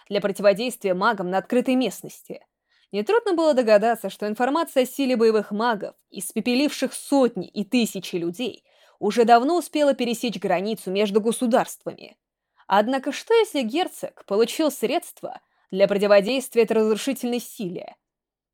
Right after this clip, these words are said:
Тогда у Ленардо Корнуолла больше не будет причин для колебаний, ведь в его войске состояло пятьдесят тысяч солдат,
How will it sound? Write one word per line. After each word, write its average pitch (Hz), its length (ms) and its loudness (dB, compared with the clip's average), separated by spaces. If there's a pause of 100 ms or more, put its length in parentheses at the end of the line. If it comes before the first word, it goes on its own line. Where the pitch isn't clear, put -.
Тогда 233 420 4
у 392 40 2
Ленардо 294 520 0
Корнуолла 247 560 0
больше 285 400 -2
не 285 120 2
будет 262 400 -6
причин 202 500 -6
для 226 140 2
колебаний, 220 800 -2 (320)
ведь 175 240 -2
в - 60 -6
его 196 180 4
войске 208 640 -4
состояло 254 800 2 (200)
пятьдесят 262 600 -2
тысяч 269 320 -2
солдат, 226 500 0